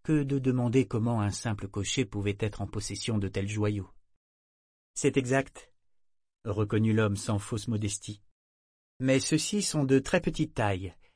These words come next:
et ils ont malheureusement un léger défaut.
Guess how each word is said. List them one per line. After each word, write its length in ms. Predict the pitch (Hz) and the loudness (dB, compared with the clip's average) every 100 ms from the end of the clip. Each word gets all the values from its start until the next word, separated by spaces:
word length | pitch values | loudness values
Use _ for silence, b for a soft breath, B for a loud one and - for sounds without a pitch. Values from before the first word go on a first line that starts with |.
| _ _ - | _ _ -4
et 300 | 110 110 117 | 0 2 0
ils 220 | 120 127 | 0 2
ont 60 | |
malheureusement 640 | 123 123 123 123 123 131 123 | 4 6 6 6 4 2 4
un 80 | |
léger 300 | 123 117 123 | 2 2 0
défaut. 380 | 123 117 - 123 | 0 -2 -2 -4